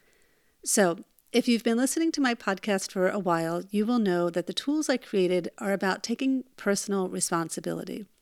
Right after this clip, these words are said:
I didn't create tools so that you can try to change other people in order to make your life easier. No, what I did was I created tools so you can take full responsibility for your emotions, your thoughts, and your actions,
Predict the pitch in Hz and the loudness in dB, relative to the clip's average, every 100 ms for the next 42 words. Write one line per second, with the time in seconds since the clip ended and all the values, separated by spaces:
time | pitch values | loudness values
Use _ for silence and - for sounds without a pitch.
0 | _ _ _ _ _ - 233 302 339 - | _ _ _ _ _ 0 4 6 4 2
1 | 240 214 - - 208 180 180 - - - | 6 6 4 -2 2 4 4 0 -8 -4
2 | 196 190 202 - 190 202 196 180 - - | 0 0 -2 -6 -4 -2 -2 0 -2 0
3 | 254 233 - 190 170 - 156 - 170 170 | 2 2 0 -6 -8 -6 -10 -8 -8 -4
4 | 185 190 185 - 190 185 180 - - 196 | 0 2 2 0 -2 -2 -2 -6 -6 0
5 | 196 180 165 - - 247 - 165 - 196 | 2 2 0 -6 -2 0 2 -2 -6 -12
6 | _ _ _ _ _ - 233 190 - 214 | _ _ _ _ _ 0 2 2 0 -2
7 | 208 185 175 349 233 185 208 196 185 - | 0 0 2 2 2 0 -2 -2 -2 0
8 | 190 190 185 - 269 196 196 - 190 175 | 0 0 -2 0 2 2 0 0 -2 0
9 | 240 285 294 - 175 - - - 320 339 | 0 2 0 0 -4 -6 -14 -2 0 0
10 | 233 - 185 170 185 175 165 160 175 - | -2 -4 -4 -4 -6 -6 -6 -8 -10 -10
11 | - 175 190 220 220 208 180 208 254 - | -4 -2 0 0 0 -2 -2 2 2 2
12 | 254 240 - - 160 - 240 233 226 - | 0 0 -2 -10 -14 0 2 2 0 -6
13 | - 185 175 226 285 - - 175 185 - | -4 -4 -2 0 0 0 -2 -2 -4 -8